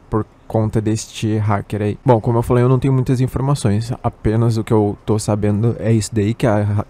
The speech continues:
galera tava comentando por aí, esses boatos, né? Então não tem como saber se é verdade ou não, mas que o servidor estava offline, de fato ele estava. Segundo a própria staff, eles estavam com, com uma instabilidade, estavam corrigindo alguns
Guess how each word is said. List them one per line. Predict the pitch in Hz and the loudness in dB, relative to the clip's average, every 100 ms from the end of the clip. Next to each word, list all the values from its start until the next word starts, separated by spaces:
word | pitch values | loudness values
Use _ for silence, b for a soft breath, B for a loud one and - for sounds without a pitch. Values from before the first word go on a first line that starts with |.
| - | -2
galera | 101 104 101 | 0 0 -2
tava | - 101 | -4 -6
comentando | 104 101 107 104 98 107 110 | -6 -2 2 2 0 0 0
por | - - 98 | -2 -4 -2
aí, | 98 123 123 | 0 -2 -2
esses | 110 - 101 | -6 -6 -6
boatos, | 98 104 101 101 127 - | -6 0 2 2 -2 -6
né? | 98 104 - | -4 -2 -2
Então | 101 - 107 104 107 | -6 -2 0 2 2
não | 104 104 | 0 0
tem | 101 101 | -2 -4
como | 113 110 | -2 -2
saber | 110 104 104 | -2 -2 -2
se | - | -2
é | 101 | -2
verdade | 104 107 104 101 107 | 0 0 0 -2 -4
ou | - 113 | -4 -2
não, | 120 95 107 | -2 -4 -2
mas | 110 110 | -2 -2
que | - | -4
o | 117 | -4
servidor | 113 104 107 113 | -4 -4 -2 -2
estava | - 107 104 | -2 -2 -2
offline, | 104 110 107 107 113 | -4 -2 0 0 0
de | |
fato | - 107 101 110 | -2 -4 -2 -2
ele | 113 | -2
estava. | 135 - 104 98 101 - - | -6 -4 -4 -4 -6 -12 -14
Segundo | - 147 131 139 | -2 2 4 4
a | |
própria | - 123 120 131 | 2 0 2 0
staff, | - - 107 135 | 0 -2 -2 -2
eles | 127 117 | -2 -2
estavam | 113 - 101 110 117 | -4 -4 -4 -2 -4
com, | - 110 110 101 - | -2 -2 0 -2 -2
com | |
uma | 113 110 | 0 2
instabilidade, | 113 - 117 113 110 120 98 98 104 113 101 | 0 -2 -2 -2 -2 -2 -2 -2 0 0 -2
estavam | 98 - 98 | -6 -6 -6
corrigindo | 107 110 113 107 107 107 | -4 2 2 2 2 2
alguns | 110 104 104 104 107 - - | 2 0 0 -2 -2 -6 -12